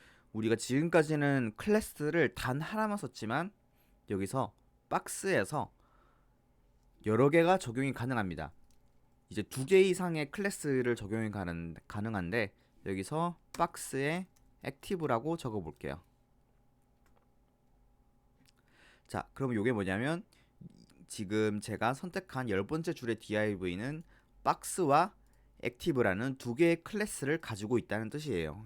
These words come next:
이거를 여백으로 표현을 하는 거고요.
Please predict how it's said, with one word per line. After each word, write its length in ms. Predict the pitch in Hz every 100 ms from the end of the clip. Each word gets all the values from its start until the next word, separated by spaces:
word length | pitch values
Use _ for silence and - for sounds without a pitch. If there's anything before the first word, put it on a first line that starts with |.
| -
이거를 540 | 95 101 95 98 92 - - 113
여백으로 600 | 107 110 143 104 120 160
표현을 340 | - 180 170 160
하는 180 | 165
거고요. 340 | 117 82 80